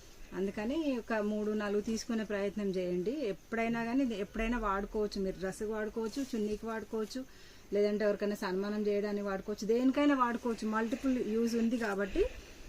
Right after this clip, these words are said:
మీరు దేనికైనా వాడుకోవచ్చు. కాబట్టి రెండు మూడు తీసుకునే ప్రయత్నం చేయండి.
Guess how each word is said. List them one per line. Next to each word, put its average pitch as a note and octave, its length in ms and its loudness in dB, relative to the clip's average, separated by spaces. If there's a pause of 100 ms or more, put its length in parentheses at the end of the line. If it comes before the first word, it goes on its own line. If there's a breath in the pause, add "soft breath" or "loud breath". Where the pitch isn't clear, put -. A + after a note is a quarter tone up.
(140 loud breath)
మీరు G#3+ 180 4
దేనికైనా A3+ 560 2
వాడుకోవచ్చు. G3+ 640 -2
కాబట్టి G3+ 360 0
రెండు G3+ 240 2
మూడు G3 180 -4
తీసుకునే G#3 400 0
ప్రయత్నం G3 440 -4
చేయండి. F#3+ 480 -2